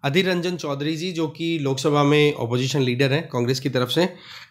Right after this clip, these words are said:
ठीक है, तो इनका ये कहना है कि पार्लियामेंट में अपोजिशन पार्टीज को बोलने का मौका कम मिलता है, तो बोलने का, बोलने का मौका मिलना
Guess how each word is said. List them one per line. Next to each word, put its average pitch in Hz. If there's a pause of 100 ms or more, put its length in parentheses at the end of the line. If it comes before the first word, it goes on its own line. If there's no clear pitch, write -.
(120)
ठीक 180
है, 196
तो 185
इनका 175
ये 190
कहना 185
है 202
कि 214
पार्लियामेंट 160
में 208
अपोजिशन 151
पार्टीज 143
को 151
बोलने 127
का 131
मौका 120
कम 120
मिलता 135
है, 165
तो 165
बोलने 117
का, 120
बोलने 120
का 117
मौका 113
मिलना 151